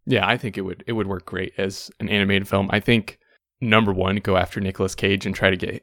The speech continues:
like, actually sign him up for a full length version of Superman,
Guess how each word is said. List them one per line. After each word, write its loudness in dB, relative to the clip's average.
like, 0
actually 0
sign 0
him 0
up 2
for -2
a -2
full -2
length -2
version 4
of 2
Superman, 0